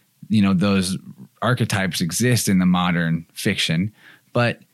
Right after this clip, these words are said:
we don't really have this sort of cultural meaning attached to it, folk meaning, or, like, morality that is something that's tying a group of people together in a way.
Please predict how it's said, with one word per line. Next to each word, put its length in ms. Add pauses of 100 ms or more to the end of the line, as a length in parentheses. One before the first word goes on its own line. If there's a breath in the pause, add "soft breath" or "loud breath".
(280)
we 160
don't 240
really 240
have 320
this 160
sort 320
of 220
cultural 1080
meaning 720 (180)
attached 460
to 160
it, 180
folk 380
meaning, 520 (300 loud breath)
or, 200
like, 220
morality 920 (100)
that 300
is 440
something 300
that's 300
tying 720
a 80
group 240
of 100
people 300
together 680 (380 soft breath)
in 120
a 80
way. 400